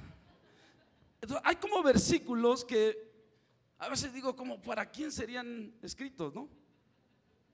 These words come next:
Y entonces el Espíritu Santo me hace así como, a mí, ¿no? Entonces ya mejor no pregunto.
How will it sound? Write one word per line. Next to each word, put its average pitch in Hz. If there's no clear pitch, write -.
Y 151
entonces 175
el 175
Espíritu 185
Santo 190
me 180
hace 175
así 175
como, 151
a -
mí, 214
¿no? 185
Entonces 180
ya 220
mejor 226
no 226
pregunto. 190